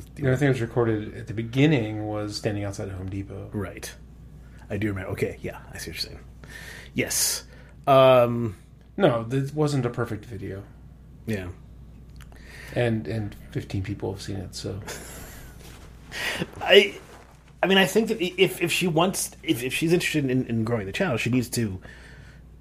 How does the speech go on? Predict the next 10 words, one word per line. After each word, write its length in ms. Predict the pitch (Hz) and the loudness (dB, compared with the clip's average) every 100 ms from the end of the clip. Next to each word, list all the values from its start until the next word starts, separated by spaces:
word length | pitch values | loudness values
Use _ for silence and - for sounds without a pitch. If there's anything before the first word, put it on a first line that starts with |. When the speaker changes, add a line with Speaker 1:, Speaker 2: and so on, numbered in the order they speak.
| - | 0
Speaker 2:
be 100 | 127 | 2
excited, 420 | 120 113 92 - | 4 2 0 0
'cause 280 | - 113 101 | 2 2 2
people 280 | 147 139 131 | 4 6 6
aren't 140 | 120 | 6
gonna 140 | 117 | 4
watch 280 | 113 117 - | 2 0 0
somebody 300 | 110 104 104 | -2 0 0
who 100 | 107 | 0
just 320 | 92 98 - | 0 -2 -4